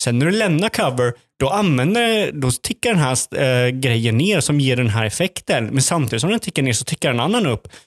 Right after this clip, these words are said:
som du får när du går in i cover. Och man bara, eh,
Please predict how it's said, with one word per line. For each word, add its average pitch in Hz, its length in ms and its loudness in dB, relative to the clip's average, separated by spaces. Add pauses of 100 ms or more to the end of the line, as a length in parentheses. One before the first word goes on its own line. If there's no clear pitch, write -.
(100)
som 196 120 0
du 220 60 0
får 147 200 -2
när 135 120 2
du 135 80 0
går 135 120 0
in 208 160 0
i 247 40 0
cover. 113 360 -2
Och 120 60 2
man 123 140 2
bara, 117 680 2
eh, 110 60 0